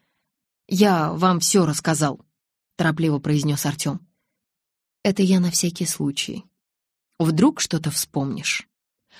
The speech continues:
Артем выдал нам ключи от двух номеров. «Машину где поставите?» заботливо поинтересовался он.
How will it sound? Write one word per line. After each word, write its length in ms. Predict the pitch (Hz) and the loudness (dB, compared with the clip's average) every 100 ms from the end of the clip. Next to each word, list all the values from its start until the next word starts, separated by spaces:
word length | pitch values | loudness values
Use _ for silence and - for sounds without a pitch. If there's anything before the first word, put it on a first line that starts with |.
| - _ | -20 _
Артем 400 | 185 185 349 285 | 0 2 2 2
выдал 260 | 240 226 214 | 2 2 2
нам 180 | 202 | 0
ключи 360 | 196 190 196 262 | 0 -2 -2 -2
от 120 | 254 | -2
двух 240 | 170 190 202 | -2 -2 0
номеров. 480 | 190 180 139 - _ _ _ _ _ _ _ _ _ - | 2 0 -4 -12 _ _ _ _ _ _ _ _ _ 2
«Машину 480 | 196 254 277 247 175 | 4 6 4 4 4
где 200 | 190 262 | 2 2
поставите?» 680 | 175 - 151 135 - 143 - _ _ _ _ - | 0 -2 -4 -4 -6 -10 -12 _ _ _ _ -4
заботливо 560 | 170 160 151 143 147 147 | 0 2 0 -2 -4 -2
поинтересовался 800 | 151 147 147 147 147 139 135 147 | -2 -2 -2 -2 -2 -2 -2 -4
он. 220 | 135 | -4